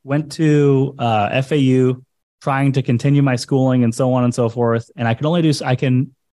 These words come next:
I'm definitely smart enough to learn in front of people, but I'm not, like, that wasn't my focus anymore, was, was school. So I couldn't learn independently. So I actually didn't finish school, actually, and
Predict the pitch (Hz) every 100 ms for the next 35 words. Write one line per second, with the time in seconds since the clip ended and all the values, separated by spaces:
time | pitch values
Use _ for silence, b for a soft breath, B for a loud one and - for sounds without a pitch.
0 | _ _ _ 131 131 214 233 208 - 180
1 | 165 160 - 135 147 147 143 123 - 147
2 | 147 - 175 175 185 180 _ _ _ _
3 | _ _ 131 139 139 - _ _ _ _
4 | - 131 131 160 170 151 156 135 135 -
5 | 160 156 131 127 123 117 110 104 - -
6 | 113 113 - 139 160 175 175 _ _ _
7 | _ - 135 170 165 127 131 151 151 147
8 | 143 143 127 147 143 113 104 92 101 _
9 | _ _ _ 139 - 135 165 156 127 156
10 | 160 135 151 135 - 160 147 110 101 -
11 | 101 113 131 _ _ _ _ _ _ _
12 | _ _ _ 139 139 127 120 117